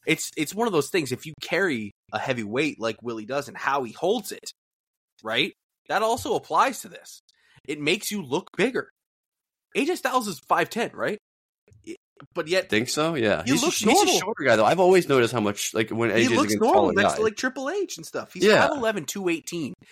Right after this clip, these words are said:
Speaker 1: But it's the way he carries himself that even next to Triple H and stuff like that, he, he looks like a big wrestler. You would think he's in his, you know,
Speaker 2: I mean,
Speaker 1: six two,
Speaker 2: maybe it's the way
Speaker 1: six three.
Speaker 2: they shoot it sometimes, too. I don't know, but,
Speaker 1: Yeah.
Speaker 2: like, uh,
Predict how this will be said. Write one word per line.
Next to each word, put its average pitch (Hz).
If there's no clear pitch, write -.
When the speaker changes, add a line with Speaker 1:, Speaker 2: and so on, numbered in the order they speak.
Speaker 1:
But 170
it's -
the 180
way 165
he 226
carries 214
himself -
that 104
even 131
next 151
to 131
Triple 123
H 151
and 110
stuff -
like 117
that, 123
he, 98
he 117
looks 117
like 113
a 104
big 110
wrestler. -
You 113
would 110
think 147
he's 107
in 113
his, -
you 113
know, 104
Speaker 2:
I -
mean, -
Speaker 1:
six 139
two, 156
Speaker 2:
maybe 156
it's 214
the 160
way 147
Speaker 1:
six -
three. 123
Speaker 2:
they 110
shoot 107
it 113
sometimes, 113
too. 110
I 101
don't 107
know, 104
but, 95
Speaker 1:
Yeah. 87
Speaker 2:
like, 90
uh, 101